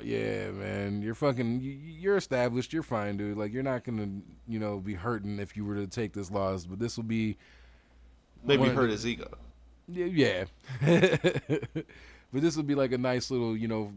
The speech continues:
Speaker 1: big victory for Daniel since he's came back out of retirement, you know. Your guys' program is great. It's, it's been b-, ready for you guys, you know, for the longest, and now you guys get to pull the trigger on it. Just,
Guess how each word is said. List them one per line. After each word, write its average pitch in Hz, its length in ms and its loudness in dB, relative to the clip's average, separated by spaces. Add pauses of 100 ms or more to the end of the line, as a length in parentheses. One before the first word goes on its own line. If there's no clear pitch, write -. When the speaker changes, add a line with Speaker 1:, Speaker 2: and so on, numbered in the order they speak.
(100)
Speaker 1:
big 123 240 2
victory 110 540 0
for 104 240 -6
Daniel 104 400 0
since 107 240 -6
he's 101 240 -6
came 107 320 -6
back 98 240 -2
out 98 160 0
of 90 80 -4
retirement, 85 640 -6
you 92 100 -8
know. 90 240 -8 (600)
Your 95 100 -8
guys' 107 420 -2
program 107 640 2
is 92 140 -4
great. 107 480 0
It's, 85 320 -10
it's 92 180 -8
been 98 280 -2
b-, 87 200 -6 (120)
ready 117 340 2
for 117 160 -6
you 113 160 -2
guys, 113 640 -2 (100)
you 107 140 -8
know, 107 180 -4
for 107 160 -8
the 101 60 -6
longest, 107 500 -4
and 107 80 -8
now 107 120 -4
you 107 140 -4
guys 104 280 -4
get 98 180 -8
to 92 60 -16
pull 110 180 -4
the 101 80 -8
trigger 110 380 -2
on 110 160 -2
it. 107 100 -6
Just, 98 280 -10